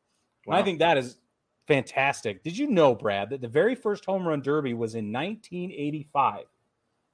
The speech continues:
Speaker 1: Obviously, the format was way, wi-, wildly different.
Speaker 2: Yeah.
Speaker 1: Um, Dave Parker of the Cincinnati Reds won that contest. They did not start broadcasting it in any form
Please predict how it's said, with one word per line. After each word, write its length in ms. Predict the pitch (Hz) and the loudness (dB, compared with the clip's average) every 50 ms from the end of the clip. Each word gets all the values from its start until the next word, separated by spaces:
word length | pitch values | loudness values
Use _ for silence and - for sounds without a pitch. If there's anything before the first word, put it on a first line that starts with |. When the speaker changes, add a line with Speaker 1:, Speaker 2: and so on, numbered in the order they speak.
| _ - | _ 6
Speaker 1:
Obviously, 360 | 131 147 160 175 - - 170 | 6 6 6 6 2 2 2
the 80 | 147 131 | 2 2
format 540 | - - 160 165 165 160 151 139 131 123 - | 0 0 2 4 4 6 6 4 4 2 2
was 320 | 135 120 113 104 - - - | 0 0 0 0 -2 -8 -16
way, 760 | - 117 110 107 117 135 147 165 208 233 220 202 196 185 165 160 | -18 -16 -16 -12 -10 -8 -4 -2 0 2 6 6 6 6 4 2
wi-, 460 | 147 139 165 202 208 202 202 190 151 | -2 0 2 4 4 4 4 2 2
wildly 500 | 160 156 170 196 214 208 196 170 143 139 | -2 0 2 4 6 6 4 4 2 0
different. 420 | 123 123 120 107 - 110 107 - - _ _ _ _ _ _ | 0 2 0 0 0 -4 -8 -8 -10 _ _ _ _ _ _
Speaker 2:
Yeah. 200 | - 120 104 90 | -6 -4 -2 0
Speaker 1:
Um, 360 | - 135 127 120 120 139 147 - _ _ 139 | 4 4 6 6 4 2 -2 -10 _ _ -4
Dave 280 | 117 156 175 202 196 - | 0 2 2 2 2 0
Parker 380 | - - 180 196 190 - 147 | 2 2 2 2 2 2 0
of 80 | 135 127 | 0 0
the 80 | 123 117 | -2 -4
Cincinnati 460 | - 185 175 - - 160 147 131 123 | -6 -8 -8 -4 -2 0 0 2 2
Reds 320 | 113 123 147 147 123 113 | 2 2 2 2 0 -2
won 360 | 107 101 110 135 175 202 190 143 | -6 -2 0 2 2 2 0 -2
that 220 | 117 110 95 - | -4 -4 -6 -10
contest. 720 | - - 113 101 95 92 - - 101 117 139 - - - _ _ _ _ _ _ _ _ _ _ | -8 -6 -6 -6 -6 -8 -10 -8 -8 -8 -8 -10 -16 -20 _ _ _ _ _ _ _ _ _ _
They 100 | 156 151 | -2 0
did 200 | 143 123 160 151 | 0 0 0 0
not 320 | 156 160 170 190 220 220 - | 2 2 2 2 2 0 -2
start 400 | - - 220 190 170 127 113 _ | -2 0 2 2 2 0 -4 _
broadcasting 920 | 135 135 147 175 220 254 214 - - 147 135 110 107 - - - 120 113 | -2 0 0 0 0 -2 -4 -4 -4 -2 -2 -2 -4 -6 -8 -8 -6 -4
it 160 | 120 - - 143 | -2 -2 -4 -4
in 180 | 135 120 135 - | -6 -8 -6 -4
any 240 | 151 165 214 240 220 | -2 0 0 0 0
form 500 | - - - 110 101 98 98 107 139 147 | -2 -4 -6 -6 -4 -2 -2 -4 -6 -8